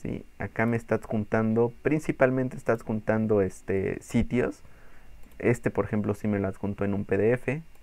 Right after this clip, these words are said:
Este otro también tiene un P D F, ¿sí? Entonces, Zotero sigue trabajando, revisando la información de estos, pero también nos mandó las palabras clave,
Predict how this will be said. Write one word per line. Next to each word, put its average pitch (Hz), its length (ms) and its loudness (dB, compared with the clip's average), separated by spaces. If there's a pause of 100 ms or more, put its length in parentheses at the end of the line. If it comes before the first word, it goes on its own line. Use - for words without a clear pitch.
(720)
Este 104 320 0
otro 98 220 -2
también 98 280 -2
tiene 101 200 -2
un 101 60 -4
P 104 120 0
D 110 160 2
F, 156 240 -2 (560)
¿sí? - 160 -8 (1120)
Entonces, 139 300 -2
Zotero 139 420 8
sigue 123 280 2
trabajando, 117 580 2
revisando 104 480 2
la 101 120 2
información 101 580 -2
de 107 140 4
estos, 113 420 -2 (520)
pero 180 200 4
también 139 560 4 (400)
nos 120 440 2
mandó 107 720 2 (220)
las 110 240 4
palabras 95 520 2
clave, 143 380 4